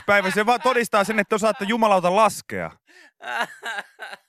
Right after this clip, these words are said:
Speaker 2: Ei oo sama asia, neljä plus seitsemän on yksitoista.
Speaker 1: Ja kelaa oikeesti, että mul-, mun nimi on Matti, ja sit mulla on yksi kaveri, jonka nimi on Valtteri.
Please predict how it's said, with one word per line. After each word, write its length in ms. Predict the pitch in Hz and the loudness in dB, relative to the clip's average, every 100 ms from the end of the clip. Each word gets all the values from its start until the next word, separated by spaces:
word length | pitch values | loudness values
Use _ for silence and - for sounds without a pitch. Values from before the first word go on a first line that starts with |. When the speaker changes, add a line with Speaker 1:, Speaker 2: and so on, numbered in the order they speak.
| 311 _ - - - - - - _ _ _ _ _ _ _ _ 285 - | -20 _ -20 -20 -20 -20 -20 -20 _ _ _ _ _ _ _ _ -20 -8
Speaker 2:
Ei 440 | 202 208 - 214 | -2 -2 -2 -6
oo 120 | 160 | -6
sama 380 | 156 - 147 147 - | -8 -8 -8 -8 -10
asia, 460 | 143 123 117 120 | -8 -8 -10 -12
neljä 340 | 107 107 107 104 | -10 -10 -8 -10
plus 280 | - 104 - | -12 -18 -14
seitsemän 640 | 90 90 - 123 - 131 | -12 -14 -16 -18 -10 -10
on 140 | 113 | -8
yksitoista. 720 | 107 98 - - 90 85 - - | -12 -14 -20 -14 -14 -14 -16 -10
Speaker 1:
Ja 60 | 139 | -4
kelaa 320 | 208 208 147 | -2 0 2
oikeesti, 420 | 147 147 143 - | 2 0 -6 -6
että 180 | 139 - | -8 -8
mul-, 180 | 170 175 | -10 -8
mun 200 | 180 214 | -4 -2
nimi 200 | 196 151 | 0 0
on 80 | 131 | -2
Matti, 440 | 160 190 _ 214 202 - - - | 0 -2 _ -8 -8 -12 -20 -12
ja 60 | 147 | -10
sit 160 | 175 | -8
mulla 160 | 196 202 | -4 -2
on 60 | |
yksi 100 | 202 - | -2 0
kaveri, 300 | 214 214 170 | 2 2 0
jonka 160 | 151 | 0
nimi 200 | 160 185 | 0 2
on 120 | 165 143 | 0 2
Valtteri. 540 | 202 156 - 143 170 | 2 2 0 0 0